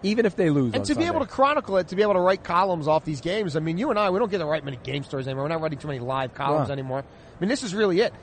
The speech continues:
Speaker 2: And think of how many times he and the Patriots have provided incredible theater, whether they won or lost. The two
Speaker 1: Right.
Speaker 2: losses to the Giants, I loved writing those games.
Speaker 1: Right.
Speaker 2: The win over the Seahawks. I mean, are you kidding me?
Speaker 1: Right.
Speaker 2: The win over Atlanta last
Speaker 1: Right.
Speaker 2: year. Are you kidding me? And now
Speaker 1: Right.
Speaker 2: we get to do it again.
Speaker 1: It's great.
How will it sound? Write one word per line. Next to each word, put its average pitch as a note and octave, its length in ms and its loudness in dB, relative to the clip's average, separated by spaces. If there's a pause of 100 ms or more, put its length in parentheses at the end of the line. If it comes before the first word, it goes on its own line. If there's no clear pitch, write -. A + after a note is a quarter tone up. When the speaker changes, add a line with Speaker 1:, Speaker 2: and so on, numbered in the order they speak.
(360)
Speaker 2:
And F3 80 -8
think C#4 120 -2
of A3 80 2
how A3 100 4
many G#3 140 0
times F#3 500 -2 (540)
he G3 460 -2 (180)
and F3 140 -2
the E3 40 -2
Patriots G3 380 -4
have D#3+ 140 -6
provided D#3+ 480 -2
incredible E3 420 -2
theater, C4 320 0
whether C4 220 4
they C#4+ 100 2
won C#4 180 4
or B3 60 2
lost. A#3 280 0
The E3+ 60 -14
two C#3 120 -4
Speaker 1:
Right. B3 80 -2
Speaker 2:
losses B3+ 240 -4
to G#3+ 100 -14
the A3 60 -6
Giants, B3+ 340 -2
I E3+ 60 2
loved F#3+ 320 0
writing E3 240 0
those C#3 180 -6
games. C3 300 -10
Speaker 1:
Right. C3+ 260 0 (160)
Speaker 2:
The F#3 80 -2
win A3 220 2
over A#3+ 160 4
the A3+ 60 -2
Seahawks. G3 580 -2
I - 20 -4
mean, F#3 140 0
are - 20 2
you F#3 140 -4
kidding A#3+ 280 -2
me? D#3 120 -4
Speaker 1:
Right. B2 220 -2
Speaker 2:
The C4 80 0
win E4+ 200 -2
over E4 220 6
Atlanta D4+ 360 2
last G3+ 200 2
Speaker 1:
Right. C3+ 100 -2
Speaker 2:
year. G#3 80 4
Are G3 60 4
you G#3+ 140 -2
kidding C#4 260 0
me? F3 80 0
And E3+ 80 -2
now - 60 0
Speaker 1:
Right. C4+ 100 0
Speaker 2:
we C#4+ 60 -6
get C#4 80 -8
to C4+ 60 -14
do F4+ 140 -2
it B3+ 60 -4
again. F3+ 280 -2
Speaker 1:
It's - 180 -2
great. A#2+ 220 0